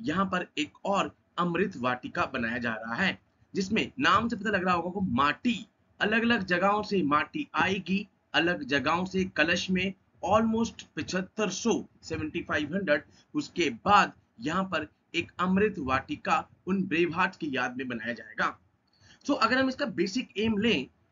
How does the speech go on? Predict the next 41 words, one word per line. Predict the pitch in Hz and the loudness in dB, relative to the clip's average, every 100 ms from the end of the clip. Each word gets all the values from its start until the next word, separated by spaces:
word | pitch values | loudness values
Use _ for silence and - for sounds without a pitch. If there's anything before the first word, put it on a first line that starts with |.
| - | -12
इसका | 180 165 165 151 | -6 -2 -2 2
main | 190 240 208 | 2 2 0
theme | - 262 240 | 0 0 0
क्या | 226 | -2
है? | 190 156 160 - _ _ 220 | 0 0 -2 -10 _ _ -6
To | 190 233 | -4 0
pay | 233 220 185 | 0 0 0
tribute | 185 247 190 | 2 2 0
to | - _ - 170 | -4 _ -4 -2
the | 151 127 | -2 -2
veers | 123 151 180 175 - _ _ | -2 -2 -4 -8 -16 _ _
who | - 175 156 | -2 2 4
laid | 196 196 | 2 2
down | 208 170 | 0 0
their | 156 160 | 0 0
lives | 147 139 135 - - - | 2 2 0 -12 -18 -4
for | 143 | -4
the | 123 - | -2 -4
country, | 127 117 190 123 _ | -4 -4 -6 -6 _
जिन्होंने | 156 208 208 | 0 0 0
हमारे | 151 135 131 135 | -2 -2 -2 -2
देश | - 226 - | -4 -4 -4
के | 202 | -2
लिए | 143 147 - _ | -2 -4 -8 _
यहाँ | 127 135 | -4 -4
पर | 123 196 | -2 -2
जान | 120 113 110 | -2 -6 -4
दी | 120 120 | -2 2
है। | 202 - _ _ _ _ - | 0 -2 _ _ _ _ -4
Second, | 277 - - 160 190 _ _ 147 | -2 0 0 -2 -6 _ _ 0
नेशन | 185 226 262 262 | 2 2 2 2
वाइड | 240 170 131 _ | 2 2 -2 _
पूरे | 214 262 | 0 0
देश | 214 147 165 - | 0 0 -2 -2
में | 202 135 185 _ _ | -2 -4 -6 _ _
एक | 202 - _ - | -4 -4 _ -20
जन | 131 196 226 277 - _ | 0 2 2 0 -8 _
भागीदारी | 151 170 185 180 180 226 | -6 -2 -2 0 -2 -2
programs | 190 160 151 190 190 | -2 -2 0 0 -2
चलाए | 143 123 151 | -6 -4 -2
जाएंगे, | 196 196 101 | -2 -2 -6